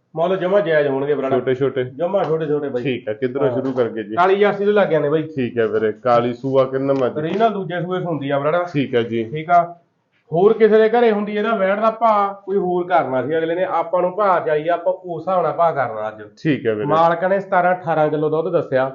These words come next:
Speaker 2: ਠੀਕ ਹੈ ਜੀ।
Speaker 1: ਠੀਕ ਆ, ਕੋਈ ਭੈਣ ਭਰਾ ਪੰਦਰਾਂ ਮੰਨ ਕੇ ਲੈ ਲੇ, ਸੋਲਾਂ ਮੰਨ ਕੇ ਲੈ ਲੇ।
Speaker 2: ਠੀਕ ਹੈ
Speaker 1: ਆਪਦੀ
Speaker 2: ਵੀਰੇ।
Speaker 1: ਸਮਝ ਨਾਲ ਲੈ ਲਵੇ।
Speaker 2: ਠੀਕ ਹੈ ਜੀ।
Speaker 1: ਬਾਕੀ ਵੈੜ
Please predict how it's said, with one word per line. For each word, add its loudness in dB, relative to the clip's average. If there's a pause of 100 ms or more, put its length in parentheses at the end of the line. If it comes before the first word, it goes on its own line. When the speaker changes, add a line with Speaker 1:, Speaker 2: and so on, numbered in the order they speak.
Speaker 2:
ਠੀਕ -4
ਹੈ 2
ਜੀ। -4
Speaker 1:
ਠੀਕ -4
ਆ, -2
ਕੋਈ -8
ਭੈਣ 0
ਭਰਾ 0
ਪੰਦਰਾਂ -2
ਮੰਨ -4
ਕੇ -6
ਲੈ -4
ਲੇ, -4
ਸੋਲਾਂ -4
ਮੰਨ -6
ਕੇ -12
ਲੈ -6
ਲੇ। -10 (140)
Speaker 2:
ਠੀਕ -2
ਹੈ 2
Speaker 1:
ਆਪਦੀ 2
Speaker 2:
ਵੀਰੇ। -6
Speaker 1:
ਸਮਝ -4
ਨਾਲ -2
ਲੈ -2
ਲਵੇ। -2 (220)
Speaker 2:
ਠੀਕ -8
ਹੈ 0
ਜੀ। -2
Speaker 1:
ਬਾਕੀ 2
ਵੈੜ 4